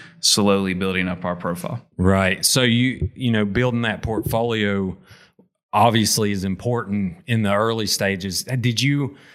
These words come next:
Speaker 2: you know, when you was offering free videos, did you pick and choose, like, "Man, I'd love to do this video for this person. Let me approach them and see"? Or did you kinda just, you know, bounce around and see what hit?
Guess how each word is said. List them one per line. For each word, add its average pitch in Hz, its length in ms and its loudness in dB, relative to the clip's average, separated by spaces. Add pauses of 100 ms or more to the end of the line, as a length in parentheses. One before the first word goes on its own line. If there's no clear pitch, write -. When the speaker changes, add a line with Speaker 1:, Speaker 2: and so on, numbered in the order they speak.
(500)
Speaker 2:
you 123 140 6
know, 107 120 6
when 110 140 0
you 113 100 -4
was 110 160 -4
offering 113 440 4
free 110 180 -2
videos, 107 300 -4
did 104 180 -6
you 113 80 -2
pick 156 240 -2
and 131 120 2
choose, 135 340 0
like, 98 240 2
"Man, 123 220 0
I'd 117 120 -4
love 113 340 -2
to 117 80 -4
do 110 200 -2
this 107 260 -4
video 104 320 -2
for - 140 -8
this 95 240 -4
person. 92 460 -2
Let 110 120 2
me 110 140 0
approach 107 480 -2
them 92 240 -2
and 87 120 -6
see"? 98 480 0
Or 107 220 -2
did 101 280 -2
you 107 340 -2 (440)
kinda 113 460 0
just, 98 440 -2
you 117 60 2
know, 101 140 2
bounce 101 340 -2
around 98 320 -2
and 90 100 -4
see 101 180 -2
what 90 220 -2
hit? 90 300 -6